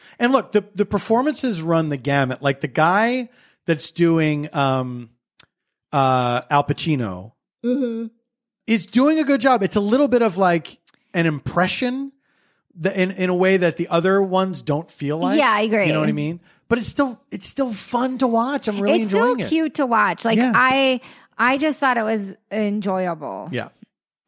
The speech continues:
Speaker 2: I liked it. But that, but, um, other than that, I know we recommended Pachinko before, but we finally
Speaker 1: Pachinko's so
Speaker 2: finished it.
Speaker 1: good. Uh,
Speaker 2: Pachinko's special.
Speaker 1: Pachinko's very special. Yeah. I'm really glad we watched that.
Speaker 2: I thought
Speaker 1: I didn't
Speaker 2: it
Speaker 1: want it to end.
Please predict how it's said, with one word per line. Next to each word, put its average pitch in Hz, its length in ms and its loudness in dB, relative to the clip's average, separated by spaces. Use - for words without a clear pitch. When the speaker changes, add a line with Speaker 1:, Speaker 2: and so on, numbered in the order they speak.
Speaker 2:
I 269 160 4
liked 202 280 -2
it. 165 140 -8
But 240 120 -2
that, 254 240 -2
but, 220 400 0
um, 208 360 2
other 262 200 4
than 254 120 2
that, 220 220 2
I 220 100 2
know 226 160 2
we 233 140 2
recommended 214 440 0
Pachinko 185 600 -2
before, 170 500 -4
but 170 120 -2
we 190 100 0
finally 190 420 0
Speaker 1:
Pachinko's - 20 0
so - 60 -2
Speaker 2:
finished 185 300 2
it. 208 40 6
Speaker 1:
good. 247 560 4
Uh, 240 260 4
Speaker 2:
Pachinko's 269 540 0
special. 170 640 -4
Speaker 1:
Pachinko's 196 300 2
very 165 160 6
special. - 380 -10
Yeah. 110 300 -8
I'm 143 140 -6
really 143 180 -2
glad 123 180 -2
we 117 80 -6
watched 104 260 -8
that. 95 220 -14
Speaker 2:
I 202 120 2
thought - 140 0
Speaker 1:
I 175 40 2
didn't 220 140 2
Speaker 2:
it 226 40 2
Speaker 1:
want 233 100 2
it 226 120 -4
to 226 40 -2
end. 131 280 -6